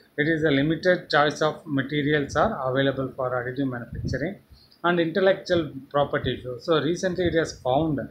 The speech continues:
so that, uh, minimum twenty years, uh, the patent issue. So after that only they can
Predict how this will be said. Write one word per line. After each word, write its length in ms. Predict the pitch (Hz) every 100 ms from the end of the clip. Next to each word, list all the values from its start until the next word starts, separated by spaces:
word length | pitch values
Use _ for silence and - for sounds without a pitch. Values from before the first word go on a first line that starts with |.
| - - - _
so 240 | - 170
that, 260 | 160 151 127
uh, 100 | 113 - - _
minimum 400 | 147 165 180 151
twenty 260 | 151 143 165
years, 480 | 160 160 - - - _ _ _ -
uh, 960 | 139 131 127 127 123 123 120 120 123
the 240 | 123 131 123 -
patent 380 | 139 147 151 139
issue. 320 | 127 - 175
So 320 | - 165 135
after 200 | 139 175
that 220 | 156 160
only 340 | 143 139 151 190
they 240 | - 131
can 340 | 131 131 131